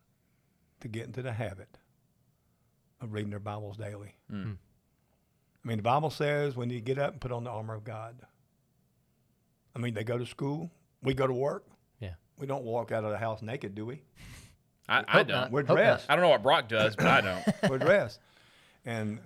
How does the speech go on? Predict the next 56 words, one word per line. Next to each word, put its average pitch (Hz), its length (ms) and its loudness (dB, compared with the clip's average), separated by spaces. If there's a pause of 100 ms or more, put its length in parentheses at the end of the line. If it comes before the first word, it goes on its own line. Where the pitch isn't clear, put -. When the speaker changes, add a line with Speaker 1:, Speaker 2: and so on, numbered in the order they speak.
Speaker 1:
God 151 240 0
wants 156 220 -4
us 127 100 -10
to 123 80 -8
get 156 200 2
up, 147 240 2
read 117 200 -4
the 196 60 -10
Bible. 147 380 -6 (140)
Speaker 2:
Yeah. 98 160 -6 (480)
Speaker 1:
As 127 100 0
we 113 80 -4
read 123 160 -4
the 170 80 -4
Bible, 143 480 0 (580)
he's 139 160 -4
gonna 127 140 -2
show 127 220 -2
us 131 240 -2
things 139 500 -4
in 113 520 -6 (520)
our 123 180 -2
lives 131 520 -4
that 110 220 -8 (140)
he 120 120 -6
wants 120 260 -6
us 117 80 -12
to - 60 -14
get 185 140 -8
rid 131 160 -6
of. 110 260 -6 (420)
Speaker 3:
Yeah. 104 100 -18 (220)
Speaker 1:
It - 80 -20
could 120 180 -6
be 117 200 -2
some 117 240 -6
kind 120 180 -6
of 117 80 -8
sin, 131 220 -8
could 113 160 -10
be 120 120 -8
doubt, 110 440 -8
could 120 100 -12
be 117 120 -10
a 110 60 -8
lack 117 240 -6
of 113 100 -14
faith. 120 380 -4 (1300)
Uh, 110 100 -8
we 107 120 -8
need 120 80 -6
to 127 60 -12
confess 135 420 -4
it, 151 80 -12
get 113 160 -6
right, 113 340 -4